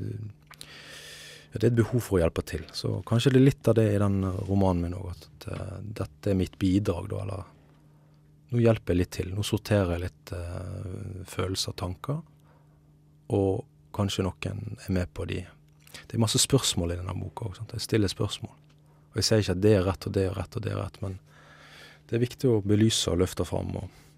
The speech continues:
og sånn. Og det var, det var akutt viktig da med den tjueandre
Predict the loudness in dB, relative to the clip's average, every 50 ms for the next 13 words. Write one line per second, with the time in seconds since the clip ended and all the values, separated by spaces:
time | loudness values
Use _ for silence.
0 | _ _ _ _ _ _ _ _ _ _ _ _ _ _ _ -10 -8 -8 -6 -6
1 | -6 -4 -2 2 2 4 4 4 4 4 0 -4 -2 0 2 2 2 2 0 0
2 | 0 -2 -2 -2 -4 -6 -4 -2 -2 -2 -4 -6 -8 -8 -6 -6 -4 -6 -6 -6
3 | -6 -6 -8 -8 -6 -4 -4 -4 -4 -4 -4 -6 -6 -6 -8